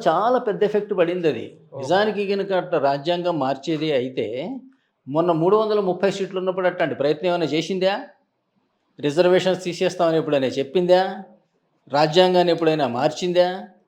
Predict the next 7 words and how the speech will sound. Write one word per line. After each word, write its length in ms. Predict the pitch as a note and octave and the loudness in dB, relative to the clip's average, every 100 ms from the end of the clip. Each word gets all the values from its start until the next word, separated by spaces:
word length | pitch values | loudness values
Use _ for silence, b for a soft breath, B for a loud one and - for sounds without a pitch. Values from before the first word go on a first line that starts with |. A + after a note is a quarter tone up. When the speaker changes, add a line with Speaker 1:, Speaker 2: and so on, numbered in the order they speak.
| _ _ _ - | _ _ _ -16
Speaker 1:
రాజ్యాంగాన్ని 600 | A#2 A#2+ D#3+ F3 F3 G3+ | -12 -6 -4 0 0 2
ఓబీసీలు 720 | E3+ E3+ F3+ F3+ F#3 F3 E3+ | 2 4 4 2 2 0 0
కింద 280 | E3 D#3+ F3 G3+ F#3 E3+ E3 B B B - | -4 -6 -6 -4 -2 -2 -2 B B B -10
అది 140 | D#3+ D#3+ | -6 -2
బహుశా 300 | D#3+ D#3+ D#3 | -2 -2 -2
నూట 260 | D3 D3+ D3+ C#3+ C#3 C3+ C3 | -2 2 2 4 2 0 -4
మూడో 540 | C3+ C3+ D3+ D3+ D3 | -6 -8 -4 -2 0